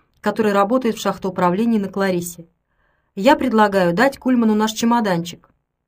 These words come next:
научить его, как обращаться со взрывателем, как устанавливать часовой механизм,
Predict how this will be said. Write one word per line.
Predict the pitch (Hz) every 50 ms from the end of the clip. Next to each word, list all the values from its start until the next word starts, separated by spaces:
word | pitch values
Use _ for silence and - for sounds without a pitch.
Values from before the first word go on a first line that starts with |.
| _
научить | - 214 226 240 233 240 311 302 -
его, | 214 208 185 180 175
как | 175 269 277 269
обращаться | 208 190 196 196 196 - 220 196 190 -
со | 180 - 185
взрывателем, | 175 175 180 185 180 208 254 269 262 240 214 208 202 196 _ _ _ _ _ _ _ _
как | - 285 285 -
устанавливать | 240 220 - 220 220 220 220 214 202 190 180 180 175
часовой | - 196 - 196 185 185 190 190
механизм, | 180 175 - 180 175 202 247 262 226 226 220 -